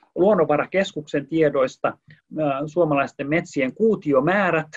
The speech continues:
Tässä on otettu erikseen nyt sitten, ää, lehtipuut, broadleaf trees, ja sitten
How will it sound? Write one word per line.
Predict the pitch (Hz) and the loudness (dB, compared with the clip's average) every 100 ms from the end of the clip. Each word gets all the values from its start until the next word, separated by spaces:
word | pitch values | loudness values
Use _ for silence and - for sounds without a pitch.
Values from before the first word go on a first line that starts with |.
| - _ 156 135 131 - | -20 _ -18 -16 -14 -6
Tässä | 143 - | -6 -4
on | 143 | -2
otettu | 143 156 151 160 | 0 0 -2 -2
erikseen | 165 180 - 156 131 | 0 0 -2 -2 -2
nyt | 135 143 | -4 -6
sitten, | 147 147 - 135 113 _ _ _ | -8 -8 -4 -4 -4 _ _ _
ää, | 123 117 117 120 | -4 -2 -2 0
lehtipuut, | 165 196 190 180 175 202 202 - _ | 0 0 -4 -6 -4 -4 -8 -18 _
broadleaf | 156 185 175 165 151 - | 2 2 2 0 -4 -4
trees, | 156 147 - | -2 -2 -4
ja | 139 | -8
sitten | - 127 _ 127 131 | -8 -14 _ -4 -4